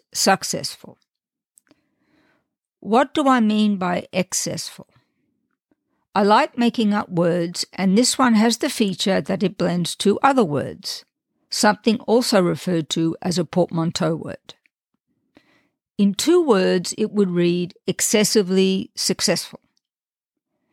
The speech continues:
In Australia and the U S A, where I have lived for a long time,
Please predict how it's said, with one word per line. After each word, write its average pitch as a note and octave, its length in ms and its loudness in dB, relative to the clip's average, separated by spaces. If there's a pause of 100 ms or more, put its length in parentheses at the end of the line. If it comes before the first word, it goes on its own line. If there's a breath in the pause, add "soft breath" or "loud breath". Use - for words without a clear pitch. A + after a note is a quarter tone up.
(260)
In A3+ 160 6
Australia G3 760 2 (120)
and F#3+ 180 0
the G#3 200 4
U G3+ 100 4
S A3+ 240 0
A, F3 360 -2 (120)
where F#3 180 0
I F#3+ 80 2
have E3 260 -4
lived E3+ 200 -4
for - 100 -10
a E3 80 -6
long G3+ 220 -2
time, F3 420 -6